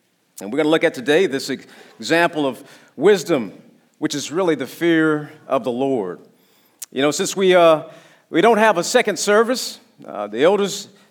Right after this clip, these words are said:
they just said, "Hey, just preach as long as you want." And, um, at least that was the instruction I was given. I, I just, I think that's what they said. "Since we don't have second service, uh, preach as long as you want, brother. Go ahead." Uh,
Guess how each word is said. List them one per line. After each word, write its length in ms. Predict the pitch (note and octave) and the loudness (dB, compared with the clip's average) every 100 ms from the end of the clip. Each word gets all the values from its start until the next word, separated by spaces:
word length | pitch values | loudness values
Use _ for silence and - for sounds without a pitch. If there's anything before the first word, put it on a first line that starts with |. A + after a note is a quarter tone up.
| _ | _
they 100 | A#2+ | -8
just 180 | C3 D3+ | -6 0
said, 220 | F3+ F3+ | 4 4
"Hey, 160 | F#3 F3 | 4 2
just 260 | F3+ - | -2 -4
preach 220 | A3 A#3 | -2 -2
as 80 | F3 | 0
long 300 | F3+ G#3+ A3+ | 2 4 4
as 80 | G3+ | 2
you 80 | A3+ | 2
want." 320 | F#3+ B2 - - - | 4 2 -2 -14 -10
And, 320 | - B2+ A2+ B2 | -2 0 2 2
um, 380 | A#2+ A2+ G2+ F#2 - - - - - | 4 4 0 -6 -16 -20 -20 -20 -6
at 160 | - E3 | 0 4
least 160 | C4+ C#4 | 4 4
that 140 | A3+ | 2
was 80 | F#3+ | 2
the 80 | F#3+ | 0
instruction 500 | E3 - A3+ - F3 | 0 2 2 2 2
I 120 | F3+ | 2
was 160 | A3 - | 2 2
given. 400 | A3 F#3+ A2 G#2+ | 2 2 -2 0
I, 300 | C3+ A#2+ C#3 | 0 2 0
I 20 | |
just, 320 | D#3 D3 - - - - - | -2 -8 -14 -20 -20 -14 -2
I 120 | D3 | 2
think 100 | A3 | 2
that's 160 | G#3+ | 2
what 120 | G#3+ G#3 | 2 0
they 100 | G3+ | 0
said. 340 | A3+ F#3 B2 | 2 4 2
"Since 160 | C#3 C3+ | 0 -2
we 60 | |
don't 160 | D#3+ D#3+ | 2 4
have 200 | D#3+ D#3 | 4 2
second 260 | F3 E3+ | 0 -2
service, 460 | D#3 D#3 A#2+ G#2 G2+ | 0 2 2 -2 -4
uh, 160 | A2+ G#2 | -2 -2
preach 220 | C#3+ C3 | -4 -8
as 100 | B2 | -2
long 220 | C#3+ C#3 | 0 0
as 80 | C3+ | -2
you 60 | |
want, 200 | C3 G#2+ | -4 -4
brother. 200 | F#2+ G#2+ | -2 -4
Go 160 | A2 B2 | 0 0
ahead." 360 | B2+ A#2 F2 E2+ | 2 2 0 -6
Uh, 280 | F2+ F2 | -6 -6